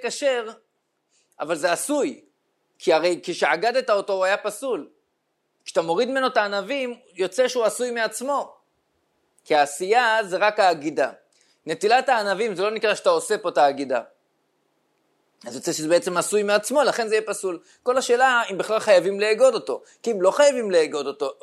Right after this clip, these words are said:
את, אותו, לא חייבים לאגוד את הארבעת מינים, אז אין לי שום בעיה אם אני מלקט את הענבים לפני ההגידה או אחרי ההגידה, כי להגידה אין שום משמעות.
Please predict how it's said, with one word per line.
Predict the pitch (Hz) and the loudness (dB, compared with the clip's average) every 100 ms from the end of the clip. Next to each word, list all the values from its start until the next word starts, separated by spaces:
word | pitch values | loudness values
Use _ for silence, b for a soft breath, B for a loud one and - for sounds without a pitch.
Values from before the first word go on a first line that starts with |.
| - | -12
את, | 135 - | -12 -6
אותו, | 139 - 135 139 | -4 2 2 2
לא | 147 | 0
חייבים | 165 214 196 | 0 0 0
לאגוד | 170 156 | -2 -2
את | 151 151 | 0 2
הארבעת | 135 139 135 | 2 4 2
מינים, | 139 131 143 - _ _ b b b b | -2 -8 -10 -12 _ _ b b b b
אז | 113 107 - _ - | -6 -6 -12 _ -6
אין | 143 | -4
לי | 147 | -4
שום | 156 175 | -6 0
בעיה | 160 147 165 151 143 - _ - | 0 2 0 0 -4 -8 _ -18
אם | 147 | -12
אני | 135 | -6
מלקט | 131 165 160 | -6 -4 -4
את | 147 | 0
הענבים | 143 143 143 156 | -2 -2 -6 -6
לפני | 139 170 185 | -8 -6 -2
ההגידה | 196 196 190 | 0 0 2
או | 190 185 | 2 2
אחרי | - 233 | 2 2
ההגידה, | 214 156 151 135 | 2 -2 -6 -8
כי | 160 | -4
להגידה | 151 143 175 | -4 -2 -4
אין | 180 | -6
שום | 160 175 | -8 -12
משמעות. | 160 170 156 127 - | -12 -8 -6 -8 -12